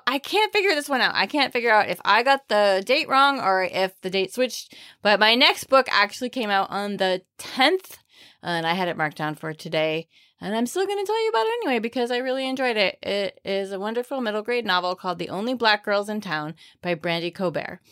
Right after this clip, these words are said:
It's about Alberta. She is twelve years old. She has just finished her summer surf camp. She loves to surf. Her surf instructor tells her that she is the best surfer in the group, but don't tell anybody else. Uh, she lives with her two dads, and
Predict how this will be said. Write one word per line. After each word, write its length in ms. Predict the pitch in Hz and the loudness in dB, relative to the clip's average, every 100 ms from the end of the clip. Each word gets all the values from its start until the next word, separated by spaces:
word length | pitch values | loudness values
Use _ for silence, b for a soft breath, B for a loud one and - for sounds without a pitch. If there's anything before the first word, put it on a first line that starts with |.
| b b b b - | b b b b -4
It's 180 | 175 180 | -4 -4
about 380 | 170 170 165 - | 0 2 2 0
Alberta. 480 | 160 165 180 294 294 | 0 0 2 2 0
She 340 | - 190 175 | -6 -6 -4
is 200 | - 175 | -6 -10
twelve 260 | - 170 196 | -6 -4 -2
years 220 | 339 269 | -4 -2
old. 300 | 214 247 269 | 0 0 -2
She 260 | - 240 233 | -8 -6 -6
has 140 | 208 | -6
just 200 | 220 - | -10 -6
finished 300 | 214 208 - | -4 -4 -6
her 160 | 190 185 | -6 -6
summer 380 | - 233 269 | -4 -2 -2
surf 400 | 254 - 190 - | -4 -4 -4 -4
camp. 320 | - 220 262 - | -8 -4 -4 -6
She 240 | - 196 | -10 -6
loves 340 | 190 214 247 | 2 2 0
to 140 | - 262 | -6 -8
surf. 420 | - 214 311 - | -2 0 0 -2
Her 160 | 226 196 | -10 -6
surf 240 | 208 202 | -6 -6
instructor 400 | 202 196 185 196 | -6 -4 -4 -8
tells 300 | 185 175 165 | -4 -4 -4
her 180 | 180 175 | -6 -4
that 240 | 156 - | -4 -4
she 300 | - - 170 B B B | -10 -10 -12 B B B
is 220 | 180 156 | -6 -4
the 100 | 170 | 0
best 540 | 208 208 - - - | 2 2 -2 -10 -16
surfer 380 | - 185 165 170 | -6 -4 -2 -6
in 260 | - 196 214 | -4 -2 0
the 80 | 202 | 0
group, 240 | 170 - | -2 -4
but 140 | 165 - | -8 -4
don't 220 | 170 156 | -4 -4
tell 180 | 156 156 | -6 -4
anybody 340 | 156 147 147 | -4 -4 -6
else. 300 | 139 160 - B B B B B 175 | -6 -8 -8 B B B B B -2
Uh, 160 | 160 | -2
she 180 | 156 240 | -2 2
lives 320 | 254 269 269 | 4 4 4
with 160 | 254 254 | 0 0
her 160 | 220 | -2
two 240 | 220 - 311 | -2 -4 0
dads, 680 | 240 240 269 269 269 - - b b b b - | 4 6 6 4 -4 -16 -20 b b b b -2
and 720 | 226 226 226 220 220 226 | 2 4 4 2 2 -2